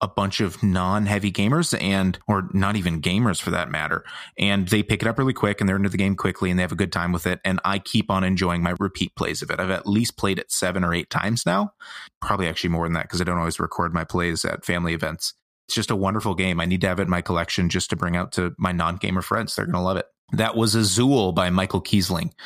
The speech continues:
I was also lucky enough this weekend, I scheduled a Sunday game day at a local game store called Lodestone Coffee and Games, which is wonderful. If you're ever in Minneapolis, go check it out.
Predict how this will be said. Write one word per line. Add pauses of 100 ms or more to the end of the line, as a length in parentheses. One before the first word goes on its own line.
(180)
I
was
also
lucky
enough
this
weekend,
I
scheduled
a
Sunday
game
day
at
a
local
game
store
called
Lodestone
Coffee
and
Games,
which
is
wonderful.
If
you're
ever
in
Minneapolis,
go
check
it
out.